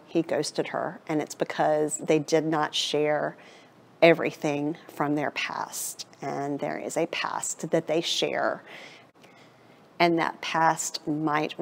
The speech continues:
really affect their ability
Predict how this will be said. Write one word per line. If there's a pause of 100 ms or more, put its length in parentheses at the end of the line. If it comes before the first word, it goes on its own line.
(120)
really
affect
their
ability